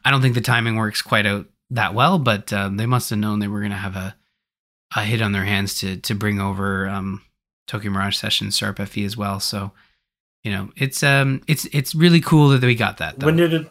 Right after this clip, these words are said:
Speaker 2: Tokyo Mirage Sessions come out?
Speaker 1: Uh, January twenty twenty. So, like, it would have been, like,
Speaker 2: So, yeah, it did come out after, but like I said, yeah, they probably different teams was already in the works,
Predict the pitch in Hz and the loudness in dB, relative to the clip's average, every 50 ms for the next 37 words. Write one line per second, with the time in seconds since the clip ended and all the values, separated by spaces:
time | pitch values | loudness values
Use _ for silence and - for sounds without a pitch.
0 | _ _ - - 160 147 - 170 165 165 165 165 165 - 175 165 165 - 180 170 | _ _ -2 0 0 0 2 0 0 2 2 2 0 -2 -6 -8 -6 -6 -6 -6
1 | 160 165 - - 180 185 185 190 190 185 - _ _ - - 127 131 131 131 131 | -6 -8 -8 -6 -2 0 0 0 -2 -4 -10 _ _ -8 -4 -2 0 2 2 2
2 | 131 131 127 127 127 127 127 127 127 127 127 127 127 127 127 127 123 123 123 123 | 2 0 0 0 0 -2 -2 -2 -2 -2 -4 -4 -4 -4 -4 -6 -6 -6 -8 -10
3 | - _ _ _ _ _ _ _ _ - 131 123 131 131 135 135 135 127 127 123 | -12 _ _ _ _ _ _ _ _ -8 -2 0 2 4 4 4 4 4 2 2
4 | - - 113 107 101 - - 92 87 85 85 90 - - - 120 107 107 104 104 | 0 0 -2 -2 -2 -4 -6 -10 -10 -10 -12 -12 -10 -8 -4 -2 0 0 0 0
5 | 107 110 117 107 110 101 104 104 98 95 90 92 92 131 127 127 117 98 101 107 | -2 -2 -2 -2 -2 -2 -2 -4 -4 -4 -4 -2 0 0 2 2 2 2 0 0
6 | 107 - 139 135 139 - 151 135 135 123 117 117 113 113 110 - - 120 104 101 | -2 -2 -4 -4 -2 0 0 2 4 2 4 4 2 2 0 -2 -4 -6 -6 -4
7 | 101 107 104 101 - _ _ - - - - _ _ _ _ _ - 139 131 120 | -2 -2 -4 -4 -4 _ _ -20 -20 -20 -20 _ _ _ _ _ -4 -2 -2 0
8 | - - 117 113 120 123 127 120 113 107 104 113 117 - _ _ _ _ _ _ | 0 0 -2 -2 -2 0 0 2 2 2 0 -2 -6 -6 _ _ _ _ _ _
9 | _ _ _ - - 175 165 156 147 131 120 123 135 135 143 120 110 127 123 120 | _ _ _ 0 2 2 4 4 2 0 0 -2 -2 -2 -2 -4 -4 -2 -4 -2
10 | 117 117 107 117 113 - 120 113 113 110 110 107 107 104 107 107 104 107 104 101 | -2 -4 -4 -6 -6 0 2 4 4 4 2 0 -2 -2 -2 -2 0 0 0 0
11 | 98 - - - - - - - - | 0 -2 -6 -12 -12 -10 -10 -12 -12